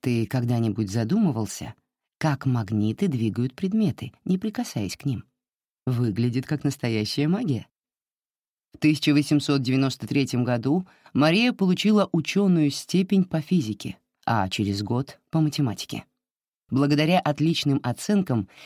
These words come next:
ее пригласили изучать магнетизм, сложную тему,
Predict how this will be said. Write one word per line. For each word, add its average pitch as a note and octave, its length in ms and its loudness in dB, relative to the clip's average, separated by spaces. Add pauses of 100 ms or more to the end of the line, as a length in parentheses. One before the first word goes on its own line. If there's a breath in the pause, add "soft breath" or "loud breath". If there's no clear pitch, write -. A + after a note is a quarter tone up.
(120 loud breath)
ее D#3 280 4
пригласили F3+ 560 2
изучать D#3+ 500 0 (100)
магнетизм, D3 840 0 (280)
сложную A2+ 580 0
тему, D3+ 440 2